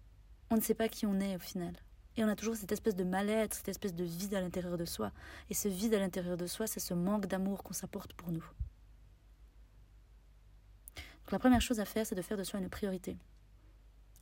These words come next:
On le dit, on l'entend. Aimez-vous d'abord vous pour pouvoir aimer les autres. Cette fameuse phrase qu'on a entendue et entendue et entendue, mais essayez vraiment de prendre un instant et de vous dire, « Ok, qu'est-ce que ça vient résonner en moi ? » Pareil, dans les avions, on dit, « Mettez d'abord votre masque à oxygène avant de le mettre aux autres. »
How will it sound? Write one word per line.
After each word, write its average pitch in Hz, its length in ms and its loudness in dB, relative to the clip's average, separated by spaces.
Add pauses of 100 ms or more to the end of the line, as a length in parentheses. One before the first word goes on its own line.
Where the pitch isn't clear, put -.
On 208 60 4
le 208 120 10
dit, 220 240 8
on 262 80 12
l'entend. 196 500 4 (640)
Aimez-vous 220 440 6
d'abord 185 340 2
vous 196 160 2
pour 202 140 -4
pouvoir 190 260 0
aimer 196 220 2
les 185 200 0
autres. - 260 -6 (460)
Cette - 120 -12
fameuse 190 240 2
phrase 214 300 4
qu'on 190 140 0
a - 20 0
entendue 196 360 0
et 196 60 2
entendue 185 340 -2
et 190 40 0
entendue, 180 480 0 (640)
mais 208 140 -2
essayez 233 340 4
vraiment 214 460 4 (300)
de 185 60 0
prendre 233 200 6
un 208 80 6
instant 196 540 -2
et 202 60 -2
de 180 60 -2
vous 185 80 -2
dire, « 185 160 -2
Ok, 180 240 -6
qu'est-ce - 200 -4
que - 80 -6
ça 196 120 -2
vient 185 120 -2
résonner 196 380 0
en 185 60 -2
moi ? » 175 200 -4 (1600)
Pareil, 220 360 8
dans 185 120 0
les 185 160 0
avions, 196 340 4
on 185 40 4
dit, « 185 180 2
Mettez 196 200 0
d'abord 190 240 2
votre 180 240 -4
masque 202 260 0
à 185 40 0
oxygène 185 400 -2
avant 175 180 -2
de 170 80 -10
le 175 60 -2
mettre 180 240 -6
aux 185 100 -4
autres. » 214 360 -2